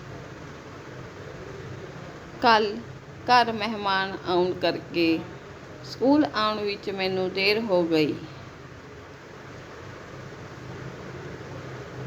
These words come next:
ਇਸ ਕਰਕੇ ਮੇਰੀ ਅਧਿਆਪਕਾ ਨੇ ਗੈਰ ਹਾਜ਼ਰੀ ਲਾ ਕੇ ਅਤੇ ਮੈਨੂੰ ਸਕੂਲ ਨਾਲ ਦੇਰ ਵਿੱਚ ਆਉਣ ਦੇ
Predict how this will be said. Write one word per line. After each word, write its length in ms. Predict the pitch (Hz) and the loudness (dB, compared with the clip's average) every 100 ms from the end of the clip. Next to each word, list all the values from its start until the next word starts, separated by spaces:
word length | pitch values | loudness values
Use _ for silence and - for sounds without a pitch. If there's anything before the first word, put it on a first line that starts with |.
| 131 - - - - | -8 -10 -12 -10 2
ਇਸ 240 | 226 311 - | 4 4 6
ਕਰਕੇ 560 | 240 220 - - 208 208 | 6 6 4 2 2 2
ਮੇਰੀ 540 | 208 196 185 190 185 202 - - - - - - - - - | 2 0 0 -2 -4 -4 -12 -14 -14 -14 -12 -12 -12 -10 -4
ਅਧਿਆਪਕਾ 560 | 214 240 220 185 185 196 | 4 6 6 2 0 0
ਨੇ 380 | 196 185 185 185 - | 2 0 0 -2 2
ਗੈਰ 280 | 180 180 180 196 | 4 4 2 4
ਹਾਜ਼ਰੀ 460 | 175 170 165 175 | 4 4 4 4
ਲਾ 280 | 180 175 185 185 | 6 6 4 2
ਕੇ 260 | 175 160 151 - - - - - - - - - | 4 4 2 -4 -14 -16 -16 -14 -16 -16 -12 -4
ਅਤੇ 360 | 202 - 180 180 190 | -2 2 4 4 2
ਮੈਨੂੰ 340 | 196 190 185 | 0 2 0
ਸਕੂਲ 440 | - - 202 196 202 220 | -2 0 2 2 0 -2
ਨਾਲ 420 | 208 175 156 170 196 - | 2 4 6 2 -2 2
ਦੇਰ 320 | 185 180 185 | 4 4 2
ਵਿੱਚ 380 | 190 151 175 170 - - | 0 -2 0 0 -2 -4
ਆਉਣ 300 | 185 185 185 - - | 2 4 4 0 4
ਦੇ 240 | 151 160 | 6 6